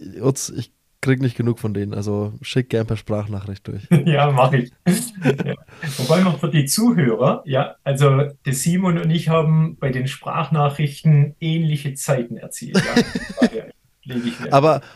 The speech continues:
Speaker 1: aber Utz, es ging los, also los ging das ja, also du, du hast es ja losgelegt. Ich hab dich einmal, ich hab dich,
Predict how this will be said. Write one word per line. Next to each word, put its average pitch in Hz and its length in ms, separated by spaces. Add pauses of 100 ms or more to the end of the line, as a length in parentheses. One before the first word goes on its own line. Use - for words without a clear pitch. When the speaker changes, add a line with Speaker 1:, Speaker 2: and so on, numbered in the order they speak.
Speaker 1:
aber 151 240
Utz, 180 140
es 139 120
ging 156 180
los, 165 380
also 139 200
los 165 320
ging 120 200
das 117 160
ja, 117 240
also 120 220
du, 165 240 (160)
du 160 160
hast 214 100
es 196 140
ja 180 80
losgelegt. 104 540 (220)
Ich - 220
hab 147 160
dich 170 260
einmal, 139 440
ich 135 100
hab 135 120
dich, 135 180